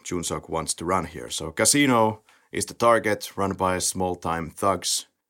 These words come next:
Ki-hun says that a better idea would be to rob a bank and then be thrown back to jail, but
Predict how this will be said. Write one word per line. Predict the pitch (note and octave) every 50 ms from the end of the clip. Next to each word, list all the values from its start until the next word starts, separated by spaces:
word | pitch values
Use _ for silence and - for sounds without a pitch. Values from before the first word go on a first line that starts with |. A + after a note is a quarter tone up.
| _ -
Ki-hun | G2 F#2+ G2 F#2 F#2
says | F#2 F#2 F#2 F2+ F2+ -
that | - F2 G2
a | -
better | - G2 F#2 F2+ F2
idea | E2+ E2 E2 E2 E2+ E2+
would | F2 - -
be | - E2 E2 E2
to | D#2 - D#2+
rob | E2 E2+ D#2+
a | D2+
bank | D#2 G2 F#2+ G2 F2 E2 D#2+ - - - _ -
and | E2+ E2 D#2 D2+ D2+ E2 F2
then | E2 E2 E2+
be | D#2 - E2+ E2
thrown | - - E2 E2 E2
back | D#2 F2 E2+ -
to | - E2
jail, | D#2+ - - F2 E2 D2 D2 C#2+ - - - _ _ -
but | D#2+ D#2+ D#2+ D#2+ -